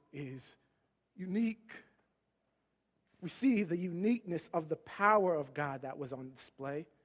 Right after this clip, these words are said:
the visible presence of God, but we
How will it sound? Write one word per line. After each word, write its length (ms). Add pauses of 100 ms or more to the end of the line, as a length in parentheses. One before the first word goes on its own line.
(1500)
the 60
visible 440
presence 580
of 280
God, 400
but 160
we 200